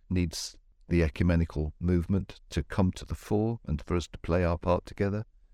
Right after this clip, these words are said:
So we've had opportunities to engage with, uh, sisters and brothers in the Anglican Communion and alongside other free churches. And we have warm relationships already,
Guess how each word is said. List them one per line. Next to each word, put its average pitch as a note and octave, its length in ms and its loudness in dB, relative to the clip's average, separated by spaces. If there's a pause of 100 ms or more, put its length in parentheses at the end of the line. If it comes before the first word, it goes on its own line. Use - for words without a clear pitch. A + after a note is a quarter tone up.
(440)
So G2 240 2
we've F2 220 2
had G#2 180 2
opportunities G2 720 0
to F2+ 120 0
engage E2+ 460 2
with, E2+ 340 0
uh, E2+ 160 2
sisters F2 360 -4
and E2+ 80 0
brothers E2+ 320 0
in E2+ 160 2
the E2+ 100 2
Anglican F2 400 0
Communion G2 580 2 (540)
and F2 460 2
alongside F2+ 540 2
other E2+ 160 2
free E2+ 240 2
churches. - 840 0 (160)
And E2+ 340 0 (300)
we G2 120 2
have F#2 160 2
warm G#2+ 360 2
relationships G2 880 2
already, F2+ 560 2